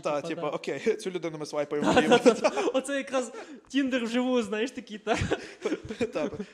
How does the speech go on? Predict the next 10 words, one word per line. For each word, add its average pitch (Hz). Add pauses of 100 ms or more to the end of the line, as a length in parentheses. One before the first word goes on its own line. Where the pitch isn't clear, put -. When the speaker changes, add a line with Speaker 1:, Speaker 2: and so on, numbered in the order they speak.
Speaker 1:
перевірка. 151 (440)
Speaker 2:
Ну, 196
це 233
б, 208
до 220
речі, 240
було 262
прикольно. 226
От 165
мені, 185